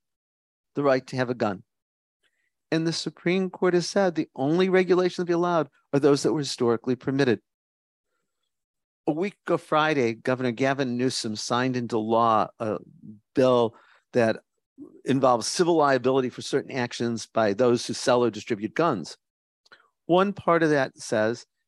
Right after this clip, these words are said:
that anybody who sells or gives a gun, handgun to a minor under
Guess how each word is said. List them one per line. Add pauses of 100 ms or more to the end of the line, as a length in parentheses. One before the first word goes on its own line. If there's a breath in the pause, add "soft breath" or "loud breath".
(100)
that
anybody
who
sells
or
gives
a
gun, (320)
handgun
to
a
minor
under